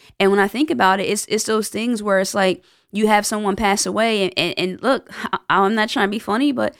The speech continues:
maybe you were their mistress. Maybe you were their, oops, child. You know, there are so many different things that can happen that can cause that limit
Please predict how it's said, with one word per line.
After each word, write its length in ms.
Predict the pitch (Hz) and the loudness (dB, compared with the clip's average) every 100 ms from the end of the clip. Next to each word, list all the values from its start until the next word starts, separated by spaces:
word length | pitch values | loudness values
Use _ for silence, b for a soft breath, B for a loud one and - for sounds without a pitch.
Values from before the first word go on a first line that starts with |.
| b b b - | b b b -6
maybe 340 | 180 185 214 | 0 2 2
you 220 | 220 277 | 2 2
were 160 | 269 285 | 2 2
their 220 | 285 285 | 4 4
mistress. 720 | 262 330 - - 185 170 - - _ _ _ _ _ - | 4 0 -2 -4 -4 -4 -10 -16 _ _ _ _ _ -6
Maybe 340 | 160 190 220 | 0 0 0
you 240 | 226 247 240 | 0 0 2
were 160 | 233 | 2
their, 480 | 240 240 240 233 - _ _ _ _ _ _ - | 2 2 2 0 -4 _ _ _ _ _ _ 0
oops, 360 | 254 175 - - - | 0 0 -4 -8 -4
child. 520 | - 175 160 147 - _ - | 2 2 2 -2 -8 _ -12
You 160 | 190 | -6
know, 280 | 214 214 214 | 0 2 2
there 180 | 196 226 | 2 2
are 60 | 240 | 2
so 240 | - 247 | 2 0
many 160 | 254 240 | 2 0
different 320 | 233 214 - | 0 -2 -4
things 240 | 240 240 | -4 0
that 140 | 214 214 | 0 0
can 100 | 196 | 0
happen 380 | 214 247 233 | 0 0 0
that 120 | 196 196 | -2 -2
can 120 | 165 | -6
cause 340 | - 214 220 | -2 0 2
that 260 | 196 180 151 | 2 2 0
limit 480 | 175 240 240 185 | -2 0 2 2